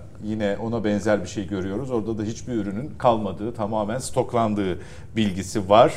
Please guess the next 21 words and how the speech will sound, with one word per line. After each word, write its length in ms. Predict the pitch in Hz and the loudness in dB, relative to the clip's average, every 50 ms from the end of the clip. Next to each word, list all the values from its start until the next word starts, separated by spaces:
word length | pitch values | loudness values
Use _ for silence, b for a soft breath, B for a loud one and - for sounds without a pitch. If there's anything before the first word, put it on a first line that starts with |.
| - 120 | -2 -2
Bu 340 | 113 117 127 131 147 - - - | 0 0 2 2 0 -2 -2 -2
fotoğraf 440 | 123 110 - 120 107 110 107 98 - | -2 0 0 2 4 4 4 2 2
eşliğinde 480 | 95 87 - - 101 95 98 123 135 139 | -2 -6 -6 -6 -6 -6 -4 -4 -2 -2
onu 240 | 113 98 92 90 85 | -2 -2 -2 -2 -2
da 200 | 113 147 - B B B B B B B - | 0 0 -2 B B B B B B B -4
göstermiş 500 | 117 120 107 - - 101 104 117 110 - | -2 -2 0 2 2 2 2 2 0 -2
olalım 280 | 107 98 92 82 139 135 | -2 0 -2 -2 -2 -2
izleyicilerimize. 760 | 110 95 90 95 90 82 - 90 82 78 76 73 82 78 78 | -2 -2 -2 -2 -4 -4 -4 -4 -6 -6 -6 -6 -8 -4 0
Bu 140 | 98 120 156 | 6 6 8
arada 400 | 202 139 156 123 131 156 185 247 - B B B B B B B B B - | 8 8 8 8 6 4 4 2 -2 B B B B B B B B B -2
bir 100 | 135 147 | 0 0
ulusa 340 | 151 131 131 120 - 160 143 | 0 0 0 2 2 2 4
sesleniş 520 | - 143 131 - - 131 113 113 104 - | 2 0 0 0 0 0 0 0 0 0
yaptı, 440 | 110 92 87 - - - 117 135 - - B B B B B B B B - - - - | 0 0 0 -2 -4 -4 -4 -4 -6 -8 B B B B B B B B -16 -14 -8 -6
e, 240 | 82 85 85 85 82 | -4 -2 -2 -2 -4
İsrail 300 | 80 - - 120 107 104 | -4 0 4 4 6 6
Başbakanı 640 | 95 98 90 - - 95 87 - 104 90 95 95 90 | 4 2 0 0 -2 -4 -2 0 0 0 0 -2 -2
Netanyahu. 880 | 87 90 90 - 98 92 90 90 90 87 85 82 87 120 143 160 151 - - | -2 -4 -2 0 -2 -2 0 -2 -2 -2 -2 -2 0 0 0 0 0 2 4
Özetle 520 | 117 117 110 143 160 156 - - 123 107 | 4 8 10 8 8 8 6 4 4 4
dedi 200 | 107 98 85 92 | 4 2 0 -4
ki, 380 | 85 - - 135 160 180 170 | -6 -4 0 2 2 2 2